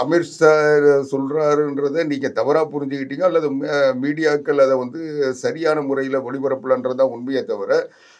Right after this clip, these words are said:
அமித்ஷா தெளிவா சொன்னாரு, "எடப்பாடி பழனிசாமி தலைமையில் ஆட்சி அமைப்போம், எடப்பாடி பழனிசாமி தலைமையில் கூட்டணியை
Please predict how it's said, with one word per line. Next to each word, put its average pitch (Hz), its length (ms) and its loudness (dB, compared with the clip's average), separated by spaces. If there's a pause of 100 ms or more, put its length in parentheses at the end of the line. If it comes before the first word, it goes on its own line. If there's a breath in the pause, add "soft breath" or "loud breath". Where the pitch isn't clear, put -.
(200 soft breath)
அமித்ஷா 185 600 -2
தெளிவா 170 400 4
சொன்னாரு, 135 520 -2 (380)
"எடப்பாடி 160 720 2
பழனிசாமி 147 720 2
தலைமையில் 143 680 0
ஆட்சி 131 400 0
அமைப்போம், 120 680 0
எடப்பாடி 170 840 4
பழனிசாமி 151 760 2
தலைமையில் 160 600 2
கூட்டணியை 202 880 2